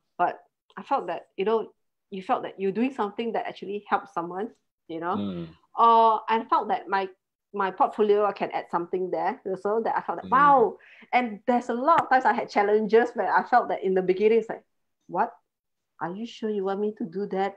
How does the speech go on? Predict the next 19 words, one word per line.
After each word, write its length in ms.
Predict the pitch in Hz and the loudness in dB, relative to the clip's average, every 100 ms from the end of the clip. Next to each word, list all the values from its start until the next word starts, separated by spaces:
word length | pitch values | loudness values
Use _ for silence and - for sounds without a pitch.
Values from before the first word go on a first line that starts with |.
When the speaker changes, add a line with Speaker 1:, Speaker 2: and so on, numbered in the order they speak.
| _ | _
Speaker 1:
in 300 | - 175 175 180 | -10 -8 -8 -8
this 540 | 214 - _ _ _ _ _ _ - | -10 -10 _ _ _ _ _ _ -8
particular 560 | 202 - - 202 202 - | -6 -6 -2 -2 -2 0
time? 360 | 196 196 247 - _ _ _ _ _ _ 175 | 2 2 -2 -6 _ _ _ _ _ _ 0
Do 200 | 208 220 | 4 6
I 100 | 226 | 6
think 200 | 233 254 | 2 0
I 80 | 233 | 0
can 220 | 214 196 196 | 2 0 4
do 140 | 220 | 6
it?" 320 | 233 262 - | 8 6 4
But 200 | 196 208 - | -2 -2 -4
because 320 | - 285 427 | 2 2 4
of 180 | 226 240 | 4 2
the 80 | 240 | -2
situation, 500 | - 226 233 - 220 | -4 -2 0 2 0
I 80 | 185 | 0
need 180 | 233 | 0
to 80 | 208 | -4